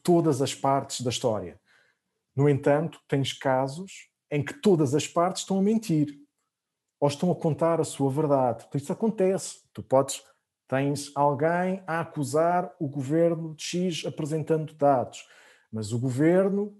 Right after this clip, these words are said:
contrapõe e tu dás as duas partes, estás descansado. No entanto, pode acontecer em que nenhuma das duas partes esteja a falar a verdade. Portanto,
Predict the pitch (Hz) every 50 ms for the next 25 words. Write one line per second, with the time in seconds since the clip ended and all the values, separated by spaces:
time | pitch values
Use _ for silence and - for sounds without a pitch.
0 | _ - 185 190 185 185 180 175 - 185 180 156 139 120 110 92 - - _ _
1 | _ _ _ 175 143 - 151 123 131 120 120 131 120 127 139 143 139 - - 160
2 | 170 196 208 - - - _ _ _ _ - 139 123 - - - 180 175 175 -
3 | 175 151 143 139 - - _ _ _ _ _ _ _ _ _ - 131 147 147 151
4 | 156 147 - 160 151 147 175 196 185 - - _ - - _ - 170 170 156 156
5 | 139 - 151 139 127 - - 160 160 165 180 175 - - _ - 165 170 220 247
6 | 185 139 117 123 113 120 135 135 - - 156 156 - - - 185 170 170 175 170
7 | - 175 165 175 170 190 233 196 185 156 143 - - - _ _ _ _ _ _
8 | _ _ _ _ _ - 98 95 92